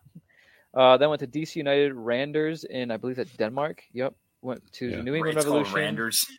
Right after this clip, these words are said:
Speaker 1: Yeah, right. Um,
Speaker 3: Hey, Randers. Give me another,
Speaker 1: it almost
Speaker 3: give me
Speaker 1: sounds like
Speaker 3: another
Speaker 1: a, it almost
Speaker 3: chocolate
Speaker 1: sounds like
Speaker 3: here.
Speaker 1: a really shitty team. Um,
Speaker 3: I know.
Speaker 1: then, uh, went to Philadelphia Union and then went on loan to Bethlehem Steel. Made one appearance for him, which is,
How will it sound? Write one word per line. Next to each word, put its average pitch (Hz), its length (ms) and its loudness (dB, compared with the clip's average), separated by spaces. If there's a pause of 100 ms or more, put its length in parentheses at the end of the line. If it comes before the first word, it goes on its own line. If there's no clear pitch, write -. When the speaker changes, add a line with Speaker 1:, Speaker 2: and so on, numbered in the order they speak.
(840)
Speaker 1:
Yeah, 156 140 -2 (120)
right. 104 180 -4 (1400)
Um, 110 300 -6
Speaker 3:
Hey, 139 60 6
Randers. 135 500 4 (460)
Give 135 120 -14
me 143 80 -10
another, 147 160 2
Speaker 1:
it - 60 -4
almost 147 260 2
Speaker 3:
give 131 80 2
me 117 60 -2
Speaker 1:
sounds - 60 -4
like 147 60 0
Speaker 3:
another 117 200 0
Speaker 1:
a, 143 60 6
it 143 60 6
almost 156 260 6
Speaker 3:
chocolate 131 100 6
Speaker 1:
sounds 123 100 2
like 127 100 -2
Speaker 3:
here. 131 80 2
Speaker 1:
a 127 40 2
really 139 360 4
shitty 139 320 -4
team. 135 300 -8 (240)
Um, 135 460 8 (400)
Speaker 3:
I 90 80 -10
know. 90 160 -12 (240)
Speaker 1:
then, 135 340 -2
uh, 127 420 4
went 131 140 0
to 123 60 -12
Philadelphia 156 440 2
Union 147 400 -6 (100)
and 123 220 -4
then 127 200 0
went 127 160 -2
on 123 180 -4
loan 123 220 -4
to 117 80 -10
Bethlehem 113 400 -6
Steel. 113 300 -4
Made 107 180 -6
one 113 160 -4
appearance 110 340 -10
for 107 120 -8
him, 104 120 -10
which 104 220 -10
is, 101 180 -10